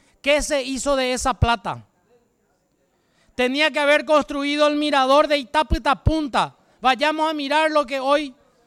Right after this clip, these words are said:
tenemos en Itapu Itapunta, totalmente abandonado. Nunca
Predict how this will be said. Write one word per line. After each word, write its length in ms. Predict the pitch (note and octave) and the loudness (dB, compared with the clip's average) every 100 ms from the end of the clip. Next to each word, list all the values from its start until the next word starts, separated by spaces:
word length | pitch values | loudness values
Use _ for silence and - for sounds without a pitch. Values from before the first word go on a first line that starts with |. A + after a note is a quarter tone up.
| _ _ | _ _
tenemos 500 | - B3 C4+ D#4 D4+ | -4 -2 0 0 0
en 120 | C#4+ C4+ | -2 -4
Itapu 320 | G#3 B3 B3 | -2 -2 -2
Itapunta, 760 | A3 A3+ - G#3+ G#3 E3+ B2 - | -2 -2 -4 -6 -6 -8 -16 -10
totalmente 680 | - B3+ - C#4 C#4 C#4 C4+ | -4 -2 2 0 2 -2 0
abandonado. 840 | C#4 C4+ C4 A3+ G#3+ A#3 A#3+ F#3+ | 0 0 0 -2 -2 0 0 -2
Nunca 560 | E3 C4 D#4 A#3 D4 C#4 | -4 -4 -4 -4 -4 -6